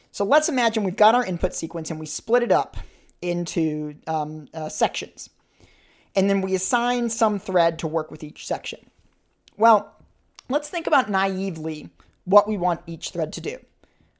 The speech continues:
Well, we're looking for the longest consecutive run in the entire sequence. So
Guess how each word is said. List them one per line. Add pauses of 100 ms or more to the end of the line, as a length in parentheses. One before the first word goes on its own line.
Well,
we're
looking
for
the
longest (480)
consecutive
run (260)
in
the
entire
sequence. (760)
So